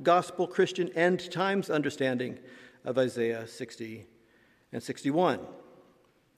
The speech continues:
Finally, as I read and as I, as we process Isaiah this morning together, there will be a lot of yous in the text. You'll notice that. You and you and you, and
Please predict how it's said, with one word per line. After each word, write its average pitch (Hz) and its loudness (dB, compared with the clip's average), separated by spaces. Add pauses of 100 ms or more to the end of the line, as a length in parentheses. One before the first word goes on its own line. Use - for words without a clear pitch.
(720)
Finally, 160 0
as 147 -4 (800)
I 139 0
read 143 0 (220)
and 147 -6
as 156 4
I, 139 0 (760)
as 143 -2
we 160 0
process 156 0
Isaiah 139 0
this 123 -10
morning 139 -2
together, 135 -2 (600)
there 160 -2
will 165 4
be 233 -4
a 165 -2
lot 170 4
of 151 0
yous 143 0
in 127 -2
the 120 -2
text. - -8
You'll 143 -4
notice 156 -2
that. - -12
You 143 -2
and 104 -10
you 127 0
and 113 -6
you, 131 0
and 107 -6